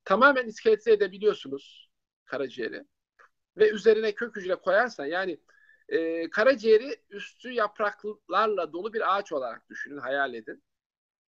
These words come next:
Bir fırtına çıkıyor, bütün yapraklar gidiyor. Tamamen iskeleti kalıyor. İşte bu iskelet vasküler sistemi, safra sistemi, sinir sistemi, bunlar oluyor karaciğerin. Bunun üstüne kök hücreyi koyarsan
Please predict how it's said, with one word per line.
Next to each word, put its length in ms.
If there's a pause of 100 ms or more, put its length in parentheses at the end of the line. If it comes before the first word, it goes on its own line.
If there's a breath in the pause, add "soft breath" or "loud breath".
(160)
Bir 120
fırtına 440
çıkıyor, 400
bütün 180
yapraklar 560
gidiyor. 440 (480)
Tamamen 400
iskeleti 440
kalıyor. 180
İşte 180
bu 80
iskelet 460 (340)
vasküler 500
sistemi, 640 (800)
safra 400
sistemi, 600 (640)
sinir 320
sistemi, 400
bunlar 220
oluyor 260
karaciğerin. 500
Bunun 140
üstüne 260
kök 180
hücreyi 520
koyarsan 680